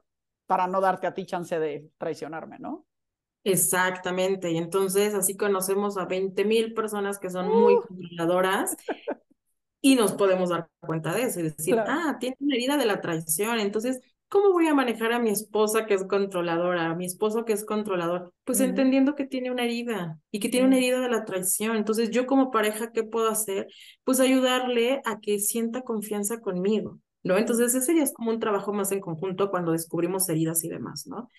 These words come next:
Speaker 1: Ya.
Speaker 2: Y pues bueno, la última herida, que es la injusticia.
Speaker 1: Ujú.
Speaker 2: Em, esta herida es la última que se genera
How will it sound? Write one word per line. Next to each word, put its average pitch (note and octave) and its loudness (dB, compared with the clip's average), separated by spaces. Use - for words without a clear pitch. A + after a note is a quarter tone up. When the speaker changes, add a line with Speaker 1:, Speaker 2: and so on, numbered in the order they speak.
Speaker 1:
Ya. F3+ -8
Speaker 2:
Y D4 2
pues C#4 2
bueno, D#3+ 0
la G#3+ 4
última C#4 4
herida, A#3 2
que F#3 2
es F#3 -2
la F3+ -4
injusticia. D#3 -2
Speaker 1:
Ujú. F#3 -4
Speaker 2:
Em, E3+ 0
esta B3 2
herida A3 2
es G#3+ 0
la A#3 2
última G#3+ 0
que F3 -8
se E3 -4
genera F#3 -2